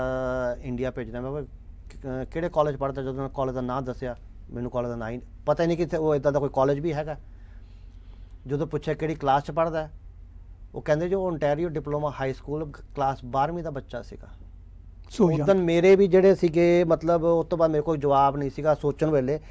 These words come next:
Speaker 1: ਕਿ ਇੱਥੇ ਬਾਰਵੀਂ ਕਲਾਸ ਬੱਚੇ ਵੀ ਆਪਾਂ ਕ-, ਗੌਰਮੈਂਟ ਅਲਾਓ ਕਰਦੀ ਪਈ ਆ ਕਿ ਤੁਸੀਂ ਆ ਕੇ ਐਸੇ ਪਹਿਲਾਂ ontario ਡਿਪਲੋਮਾ ਕਰੋ, ਉਸ ਤੋਂ ਬਾਅਦ ਤੁਸੀਂ ਯੂਨੀਵਰਸਿਟੀ ਜਾਓ। ਤੇ ਇਹਦੇ ਜਿਹੜੇ ਸਾਡੇ ਨੁਮਾਇੰਦੇ ਚੁਣੇ ਹੋਏ ਨੇ, ਜਿਹੜੇ ਅਸੀਂ ਪਾ-, ਭੇਜੇ,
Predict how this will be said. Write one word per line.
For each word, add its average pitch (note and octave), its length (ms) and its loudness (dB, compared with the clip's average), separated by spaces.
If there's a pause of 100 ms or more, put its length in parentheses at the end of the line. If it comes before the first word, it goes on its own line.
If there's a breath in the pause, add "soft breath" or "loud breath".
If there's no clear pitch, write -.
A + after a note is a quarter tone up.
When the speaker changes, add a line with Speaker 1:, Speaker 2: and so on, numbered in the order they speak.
(340 soft breath)
Speaker 1:
ਕਿ E3 380 2 (100)
ਇੱਥੇ - 200 -6
ਬਾਰਵੀਂ D3 360 2
ਕਲਾਸ F#3+ 240 2
ਬੱਚੇ E3+ 380 -2
ਵੀ E3 260 -2
ਆਪਾਂ F3+ 280 4
ਕ-, E3+ 140 -8
ਗੌਰਮੈਂਟ D#3 500 2
ਅਲਾਓ D3+ 180 2
ਕਰਦੀ D3 300 -2
ਪਈ C#3+ 260 -4
ਆ D3 60 -2
ਕਿ D3 120 -8
ਤੁਸੀਂ C3+ 200 -8
ਆ C#3 60 -2
ਕੇ C3+ 120 -6
ਐਸੇ C#3+ 260 -2 (440 soft breath)
ਪਹਿਲਾਂ D3 220 0
ontario C3+ 340 -2
ਡਿਪਲੋਮਾ B2+ 440 -4
ਕਰੋ, B3 300 -2 (280 soft breath)
ਉਸ D#3 80 -4
ਤੋਂ E3 120 -4
ਬਾਅਦ D#3 100 -2
ਤੁਸੀਂ C#3+ 200 -8
ਯੂਨੀਵਰਸਿਟੀ C#3 360 -8
ਜਾਓ। - 160 -12 (2000 soft breath)
ਤੇ G3 80 -6
ਇਹਦੇ G3+ 160 2
ਜਿਹੜੇ A#3+ 140 0
ਸਾਡੇ F#3+ 240 2
ਨੁਮਾਇੰਦੇ D#3 500 2
ਚੁਣੇ D3 300 0
ਹੋਏ C3 280 -2
ਨੇ, A#2 280 -6 (180)
ਜਿਹੜੇ C3 300 -2
ਅਸੀਂ C3+ 220 -4
ਪਾ-, A#2+ 340 -4 (140)
ਭੇਜੇ, B2+ 300 -4